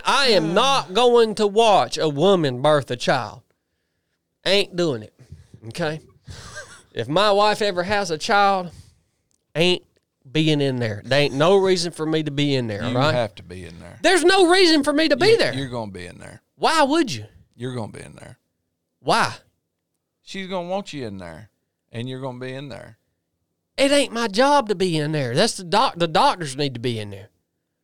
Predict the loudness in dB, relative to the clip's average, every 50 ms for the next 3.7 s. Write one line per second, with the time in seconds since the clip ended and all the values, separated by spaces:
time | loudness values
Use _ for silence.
0 | _ _ _ _ _ _ _ -10 -8 -8 -8 -6 -4 -4 -6 -6 -8 -8 -6 -6
1 | -6 -6 -10 -10 -10 -8 -8 -8 -8 -8 -10 -12 -10 -8 -6 -6 -6 -6 -8 _
2 | -12 -12 -12 -12 -12 -12 -14 -14 -14 -12 -14 -16 -16 -14 -10 -6 -6 -6 -6 -8
3 | -12 -10 -8 -8 -8 -8 -10 -12 -12 -12 -12 -12 -12 -14